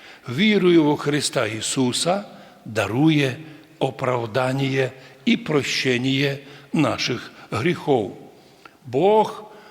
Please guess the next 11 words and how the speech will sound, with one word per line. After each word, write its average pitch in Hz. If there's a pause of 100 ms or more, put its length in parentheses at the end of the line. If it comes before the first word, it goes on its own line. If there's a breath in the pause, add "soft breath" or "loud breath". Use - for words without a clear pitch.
(140 loud breath)
предложив 185
жертву 208
милоставлення 180
в 165
крові 180
Його 196
через 165
віру 220 (420 loud breath)
для 156
показання 151 (440 loud breath)
оправдання. 104